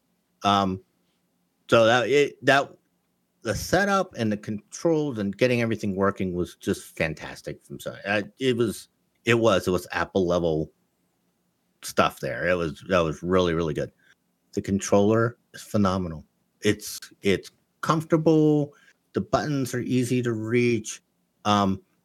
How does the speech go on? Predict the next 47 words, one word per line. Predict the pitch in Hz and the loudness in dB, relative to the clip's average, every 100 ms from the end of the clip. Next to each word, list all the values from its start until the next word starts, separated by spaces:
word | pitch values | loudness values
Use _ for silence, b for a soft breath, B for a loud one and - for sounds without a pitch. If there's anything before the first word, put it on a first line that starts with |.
| - | 0
I | 107 | 2
love | 101 101 113 113 | 2 4 2 2
that | 123 | 0
it | 107 | 0
has | 107 98 | 0 -2
buttons | - 95 98 90 | 0 -2 0 -2
for | - 92 | -2 -2
the | 85 | -2
D-pad. | 90 85 82 - 67 _ | -2 -2 -4 -10 -14 _
It's | - - 92 | -12 -8 -2
not | 87 87 92 - _ _ _ _ _ - | 0 2 0 -2 _ _ _ _ _ -2
a | 98 | 2
movie | 101 98 104 | 4 4 2
pa-, | 98 101 - | 4 0 0
a | 87 | -4
moving | 87 90 101 104 | 0 2 2 0
pad. | 110 87 85 - _ | 0 2 0 -4 _
It's | - 80 - | -6 -6 -6
buttons. | - 76 67 62 - - _ _ _ _ _ _ - | -2 -2 -2 -14 -16 -20 _ _ _ _ _ _ -6
Um, | 90 82 76 - _ _ _ _ _ _ _ _ _ _ _ _ | -4 -2 -4 -12 _ _ _ _ _ _ _ _ _ _ _ _
you | 113 101 | 0 2
can | 98 | 2
push | 98 104 | 0 -2
two | - 120 | 2 4
of | 113 | 4
them | 113 | 2
at | 107 | 2
the | 98 | 0
same | 117 107 | 2 2
time, | 104 101 98 | 2 2 2
and | 90 | 0
you | |
get | 85 90 78 | 0 -2 -2
sort | - 95 | -4 -4
of, | 92 | 0
uh, | 90 85 80 | 0 0 -2
the | 73 85 | -4 -6
same | - 92 87 | -2 0 0
effect | 85 92 80 - | 2 0 0 -2
of, | 82 78 73 - _ _ - | 0 0 -4 -14 _ _ -8
and | 90 | -4
they're | 85 85 | -2 0
easy | 104 101 107 | 2 2 2
to | 98 | 0
reach. | 95 98 82 - _ _ _ _ - | 0 0 -2 -8 _ _ _ _ -12
I | 101 98 | -4 -4
r-, | 87 90 | -4 -8